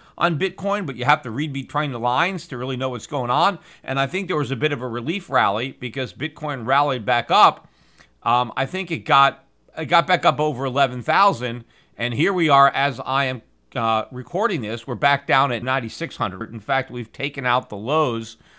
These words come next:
uh, that we had, but I think we got as low as ninety-three hundred and change. So we've taken out the lows. This is a new low, uh, for this particular move. And as I've been warning, it's the altcoins that are leading the way.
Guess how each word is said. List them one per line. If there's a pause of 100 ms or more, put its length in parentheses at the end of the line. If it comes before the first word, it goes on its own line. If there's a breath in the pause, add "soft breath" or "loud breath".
(220 soft breath)
uh,
that
we
had,
but
I
think
we
got
as
low
as
ninety-three
hundred
and
change.
So
we've
taken
out
the
lows.
This
is
a
new
low, (220 soft breath)
uh,
for
this
particular
move. (200 soft breath)
And
as
I've
been
warning, (260 soft breath)
it's
the
altcoins
that
are
leading
the
way.